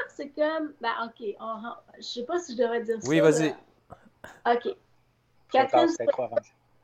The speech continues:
Speaker 1: Switzer, OK ? Euh, le jour où elle a fait son marathon illégal à Boston,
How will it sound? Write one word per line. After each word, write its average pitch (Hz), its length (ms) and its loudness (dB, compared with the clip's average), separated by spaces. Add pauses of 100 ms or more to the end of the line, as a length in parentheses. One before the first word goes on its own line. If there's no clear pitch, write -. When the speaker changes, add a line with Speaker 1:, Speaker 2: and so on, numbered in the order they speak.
(140)
Speaker 1:
Switzer, 233 500 -2 (200)
OK ? 254 420 -4 (600)
Euh, 226 440 2 (680)
le 254 220 6
jour 311 440 4
où 247 80 6
elle 226 160 4
a 220 120 2
fait 269 460 4 (680)
son 233 260 -4
marathon 233 800 -4 (160)
illégal 240 800 2 (300)
à 214 80 -4
Boston, 233 680 -4